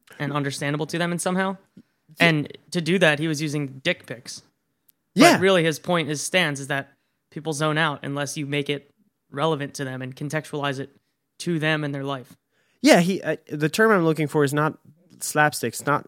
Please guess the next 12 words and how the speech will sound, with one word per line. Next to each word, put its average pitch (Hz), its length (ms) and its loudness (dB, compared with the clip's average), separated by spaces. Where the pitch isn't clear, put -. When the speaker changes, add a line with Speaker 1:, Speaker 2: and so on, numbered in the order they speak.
Speaker 2:
uh, 127 80 -8
maybe 165 240 0
it's 175 140 -2
vaudeville, 175 640 2
but 131 280 0
he, 214 300 -4
he - 280 -10
overemphasized 190 1300 0
the 160 240 -4
ridiculous 147 800 2
reaction 135 760 0
that, 117 200 0